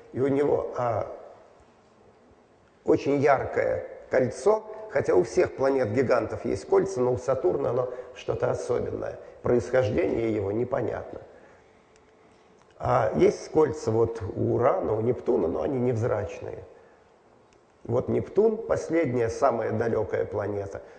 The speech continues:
Но за ним Солнечная система не кончается. За орбитой Нептуна находится скопище небольших тел. Мы его называем, это скопище, поясом Койпера. Койпер – американский астроном, который этим занимался.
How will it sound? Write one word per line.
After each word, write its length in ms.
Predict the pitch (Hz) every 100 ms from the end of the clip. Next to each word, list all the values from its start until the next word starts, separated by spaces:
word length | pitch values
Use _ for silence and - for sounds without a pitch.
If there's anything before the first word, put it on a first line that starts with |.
| -
Но 180 | 147 170
за 200 | 147 165
ним 320 | 185 269 262
Солнечная 640 | - 202 214 214 - 165
система 420 | - 196 - 185
не 120 | 180 170
кончается. 800 | 175 160 - 196 - - - - - - -
За 260 | 101 139
орбитой 440 | 143 143 143 151 127
Нептуна 540 | 127 127 - 120 -
находится 560 | 156 147 - 143 - -
скопище 720 | - - 190 190 151 - 82 - - -
небольших 720 | 131 135 127 113 - - -
тел. 320 | - 120 117 - - -
Мы 160 | - 170
его 200 | 156 135
называем, 560 | 123 101 120 135 127
это 140 | 113 113
скопище, 640 | - - - - - - - - -
поясом 500 | 165 78 - 135 117
Койпера. 600 | - 139 - - - - - -
Койпер – 320 | - 131 123
американский 600 | 117 117 131 123 113 -
астроном, 520 | 139 - 107 92 98
который 340 | - - 113 - - - -
этим 260 | 107 123
занимался. 640 | 107 110 113 117 107 - -